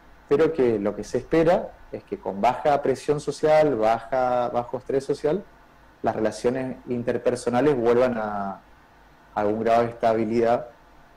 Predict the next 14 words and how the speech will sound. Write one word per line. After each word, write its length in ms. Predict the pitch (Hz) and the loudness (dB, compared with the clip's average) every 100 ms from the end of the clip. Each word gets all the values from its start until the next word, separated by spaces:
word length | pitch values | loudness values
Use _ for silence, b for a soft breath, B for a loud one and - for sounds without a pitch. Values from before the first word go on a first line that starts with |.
| - | -10
eh, 220 | - 104 104 | -2 -2 -2
mayor. 340 | 101 98 104 - - - _ _ - _ _ B B - | -4 -4 -6 -10 -20 -20 _ _ -20 _ _ B B -8
Y 160 | 135 139 - - - | -6 -6 -10 -20 -4
una 200 | 147 156 | -2 2
cosa, 340 | 151 151 160 151 | 2 2 2 2
Natalie, 520 | 139 131 127 143 139 | 2 2 2 0 -2
que 120 | - 123 | -2 0
te 140 | 120 | 0
quería 480 | 117 127 131 127 123 | 2 4 4 4 2
comentar, 560 | 127 127 123 123 - - - - - - - - - | 0 0 2 0 0 -10 -20 -20 -20 -20 -20 -20 -8
que 80 | 113 | -6
también 320 | 117 110 120 | -4 -2 -2
establecer 440 | 117 104 98 123 | -2 -6 -4 -4
generalizaciones 1040 | - 135 127 123 120 117 - 147 139 139 | -2 0 2 2 0 -2 2 2 2 -4